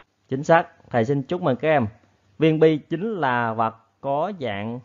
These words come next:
hình cầu đấy các em ạ. Còn quả trứng, quả trứng có phải là đồ vật dạng hình cầu hay không?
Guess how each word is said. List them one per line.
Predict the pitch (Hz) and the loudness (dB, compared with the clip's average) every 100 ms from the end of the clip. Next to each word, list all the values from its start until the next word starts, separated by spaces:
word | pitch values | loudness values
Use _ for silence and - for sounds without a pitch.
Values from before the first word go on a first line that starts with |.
| _ | _
hình | 143 131 127 117 | -4 -4 -4 -6
cầu | 117 120 113 | -6 -4 -4
đấy | 123 156 | -6 -8
các | |
em | 139 | -8
ạ. | 101 95 _ _ _ _ _ _ _ _ _ _ _ _ _ _ | -8 -12 _ _ _ _ _ _ _ _ _ _ _ _ _ _
Còn | 123 117 | -4 -2
quả | 135 | -2
trứng, | 143 180 359 - _ _ _ _ _ _ | -2 -2 -4 -12 _ _ _ _ _ _
quả | 123 | -4
trứng | 143 190 | -2 -6
có | 214 208 | -6 -4
phải | 139 | -2
là | 165 | -2
đồ | 131 127 | -2 -2
vật | 123 123 | -2 -4
dạng | 131 | -6
hình | 143 | -4
cầu | 131 127 | -2 -2
hay | 156 | 0
không? | 165 175 | -2 -2